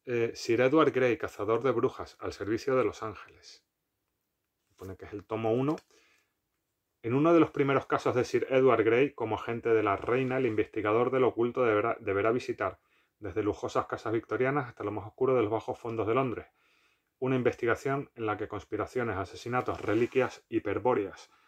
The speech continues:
y un horrible monstruo pondrán a prueba al investigador conocido como el cazador de brujas. Mike Mignola, con el artista Ben Stenbeck, presenta una nueva, una nueva serie del universo Hellboy,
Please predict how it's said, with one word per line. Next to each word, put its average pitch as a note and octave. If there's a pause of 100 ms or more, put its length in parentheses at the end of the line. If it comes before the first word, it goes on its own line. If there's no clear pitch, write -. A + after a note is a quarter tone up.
(280)
y B2+
un B2+
horrible A#2
monstruo C#3
pondrán A2
a A2
prueba C#3
al A2+
investigador A2
conocido B2+
como A2+
el G2
cazador G#2+
de F#2
brujas. - (500)
Mike A#2
Mignola, A#2+
con G#2+
el G2+
artista G2+
Ben A2
Stenbeck, B2+
presenta G#2+
una A2
nueva, G#2+
una A#2+
nueva A2+
serie A#2+
del G#2+
universo G2+
Hellboy, G#2+